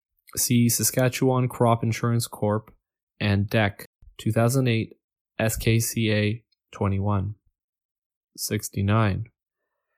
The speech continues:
A valid beneficiary designation under the Insurance Act has also been found to constitute a juristic reason that defeats a third party's claim for the entirety of the death benefit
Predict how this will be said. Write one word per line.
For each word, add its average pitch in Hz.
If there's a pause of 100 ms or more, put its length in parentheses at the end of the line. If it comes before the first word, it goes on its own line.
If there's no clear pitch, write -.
(120)
A 120
valid 135
beneficiary 156
designation 117
under 107
the 104
Insurance 127
Act 98 (240)
has 110
also 147
been 180
found 127
to 127
constitute 117
a 113
juristic 117
reason 110
that 104
defeats 117
a 104
third 117
party's 113
claim 110
for 110
the 104
entirety 127
of 101
the 101
death 104
benefit 101